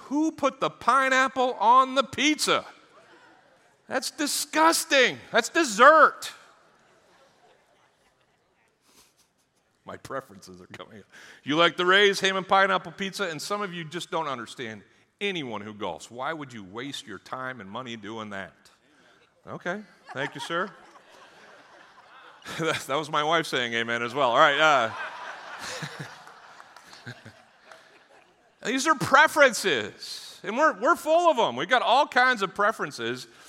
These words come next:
It doesn't make them right, but when it comes to objective truth,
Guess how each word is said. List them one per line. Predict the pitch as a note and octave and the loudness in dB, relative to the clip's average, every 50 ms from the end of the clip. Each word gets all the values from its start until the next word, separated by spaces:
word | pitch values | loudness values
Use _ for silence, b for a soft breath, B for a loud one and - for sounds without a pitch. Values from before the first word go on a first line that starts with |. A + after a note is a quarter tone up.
| B B B | B B B
It | - E3+ D3 - - | -4 -4 -4 -4 -2
doesn't | - A#3+ C#4 C4 A#3 D4+ D4+ B3+ A3 | 0 0 0 2 0 -4 -4 -6 -4
make | G3+ G#3 A3 G3+ - | -2 -2 -2 -2 -2
them | G#3+ A3+ G#3+ G#3 G#3+ | -4 -4 -2 0 4
right, | C4 C4+ B3+ G3 D3 | 4 4 4 4 0
but | E3+ E3+ E3+ | -2 -2 -2
when | F#3+ F#3+ | -2 -4
it | F3 E3+ - | -4 -8 -2
comes | - A3+ C4 C#4 D4 D4+ D4 B3 - | 2 4 4 4 2 0 -4 -4 -4
to | - - G#3+ G3+ | -4 -2 0 0
objective | F#3+ F3+ D#3+ C#3+ C3+ F3 A#3 C#4 C#4 - - C4 B3+ A#3 G#3 | 0 0 -2 -6 0 0 0 0 0 -4 -8 -8 -8 -8 -8
truth, | - - C#4+ C#4 A#3 G#3+ G#3+ - - | -4 -2 -2 -2 -2 -4 -6 -8 -14